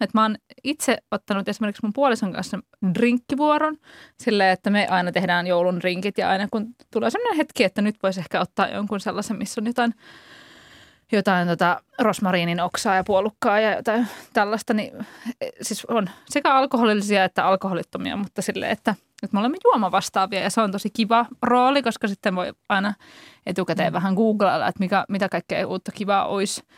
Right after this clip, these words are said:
Speaker 1: Ja sitten kun on selkeä rooli, niin on semmoinen olo, että on tehnyt jotain, mutta ei ole semmoinen olo, että tarvitsisi koko ajan kysyä, että no mitä seuraavaksi, mitä seuraavaksi, vaan sitten jokainen, jokaisella on jotain vastuuta. Mä tiedän kyllä, että mun isosisko, joka on, on meidän perheen niinku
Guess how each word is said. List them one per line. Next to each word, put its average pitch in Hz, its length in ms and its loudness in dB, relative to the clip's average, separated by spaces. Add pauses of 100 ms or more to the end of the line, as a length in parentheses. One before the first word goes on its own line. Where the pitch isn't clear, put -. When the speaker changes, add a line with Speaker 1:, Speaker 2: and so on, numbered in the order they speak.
(560)
Speaker 1:
Ja 196 80 0
sitten 214 280 0
kun 180 120 0
on 180 100 0
selkeä 226 360 2
rooli, 277 440 2
niin 208 320 -4
on 190 100 -2
semmoinen 185 200 0
olo, 220 160 4
että 190 120 -2
on 185 140 -4
tehnyt 302 340 2
jotain, 226 300 2
mutta 196 300 0
ei 185 200 2
ole - 60 2
semmoinen 180 420 -2
olo, 185 200 0
että 190 100 -6
tarvitsisi - 260 -6
koko 190 160 -2
ajan 175 120 0
kysyä, 180 200 -2
että 175 100 -2
no 185 40 2
mitä 185 140 0
seuraavaksi, 175 420 0
mitä 185 160 -6
seuraavaksi, 196 520 0
vaan 208 220 -2 (460)
sitten - 280 -8
jokainen, 190 440 -2
jokaisella 208 400 -2
on 180 60 -4
jotain 202 360 0
vastuuta. 226 360 0
Mä 196 120 4
tiedän 185 280 4
kyllä, 180 120 0
että 190 100 2
mun 190 80 2
isosisko, 208 540 0 (540)
joka 190 200 2
on, 196 180 -2 (120)
on 214 120 0
meidän 202 200 2
perheen 214 340 0
niinku 247 240 -2